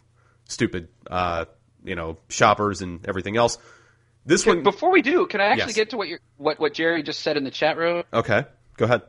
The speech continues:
Speaker 2: He says, "Could it be implied that Black Friday deaths and injuries are a way of thinning out the herd?"
Speaker 1: Not the Colin Cowherd program, I'm assuming.
Speaker 2: No, not, not, not, not,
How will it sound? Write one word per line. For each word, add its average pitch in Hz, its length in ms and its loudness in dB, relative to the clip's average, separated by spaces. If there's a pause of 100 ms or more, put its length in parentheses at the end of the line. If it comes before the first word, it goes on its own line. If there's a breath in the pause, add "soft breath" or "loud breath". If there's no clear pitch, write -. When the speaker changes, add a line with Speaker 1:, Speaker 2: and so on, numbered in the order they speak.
(680)
Speaker 2:
He 160 80 -6
says, - 240 0
"Could 285 140 -2
it 320 80 -4
be 269 80 2
implied 190 380 4
that 147 120 -6
Black 170 220 -4
Friday 175 260 2
deaths 156 340 -2
and 135 80 -8
injuries 147 380 -6
are 135 120 -2
a 123 80 -4
way 127 120 0
of 120 80 -6
thinning 151 340 -2
out 143 240 -2
the 127 80 0
herd?" 110 460 -2 (3000)
Speaker 1:
Not 120 240 0
the 95 100 -8
Colin 101 320 0
Cowherd 104 440 0
program, 90 380 -2
I'm 85 120 -6
assuming. 82 300 -12
Speaker 2:
No, 240 220 6
not, 190 220 4 (140)
not, 175 260 -2
not, 180 240 -2
not, 175 260 -4